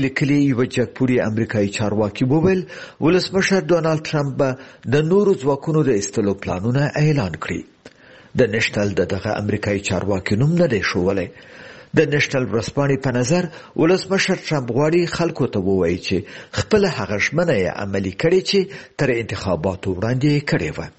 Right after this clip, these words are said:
په عراق کې امریکایي پوځیان د داعش پر ضد په مبارزه بوخت دي، خو تیر کال پر امریکایي پوځیانو ډېرې حملې د هغو ملیشو له لوري وشوې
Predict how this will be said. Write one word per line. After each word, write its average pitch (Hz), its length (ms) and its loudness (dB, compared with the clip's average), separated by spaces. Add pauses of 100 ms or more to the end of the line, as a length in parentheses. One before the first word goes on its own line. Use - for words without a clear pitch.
(680)
په 165 80 6 (180)
عراق 127 360 0
کې - 180 0
امریکایي 110 440 -2 (100)
پوځیان 156 360 2 (420)
د 170 200 6
داعش 180 280 2 (120)
پر 110 180 0
ضد 156 240 0
په 160 220 0
مبارزه 101 540 -2 (120)
بوخت - 300 -2
دي، 69 100 -8 (440)
خو 202 120 4 (100)
تیر 208 260 2
کال 175 140 0 (120)
پر 135 160 0
امریکایي 104 420 -2 (120)
پوځیانو 151 460 2 (160)
ډېرې 190 320 2
حملې 90 320 -2 (460)
د - 20 6 (120)
هغو 196 240 4 (180)
ملیشو 120 440 0
له 156 200 2
لوري 98 200 -4
وشوې 87 380 -4